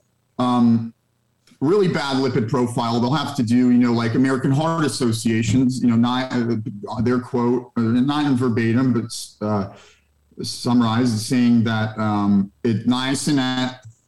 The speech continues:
something with, like, four to six grams daily is unsurpassed in, um, uh,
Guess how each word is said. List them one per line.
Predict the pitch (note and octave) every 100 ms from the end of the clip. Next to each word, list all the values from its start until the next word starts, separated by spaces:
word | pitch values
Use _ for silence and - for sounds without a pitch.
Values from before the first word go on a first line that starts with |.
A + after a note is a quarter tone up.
| _
something | - - C3 A#2+ A#2+
with, | A2+ A2+
like, | G#2+
four | - D3+ D#3
to | C#3+
six | E3+ A#2+
grams | - C#3 C3 B2 C#3+ - - B2+ C3 A#2
daily | C3+ C3 B2 B2+
is | B2+ A#2+ A2+ A2+ -
unsurpassed | D#3 F#3 - F#3 F3 D#3+ B2+ A#2 - - - _ _ _ -
in, | C3 B2+ B2+ B2
um, | A2+ G#2+ G#2 G#2 - -
uh, | -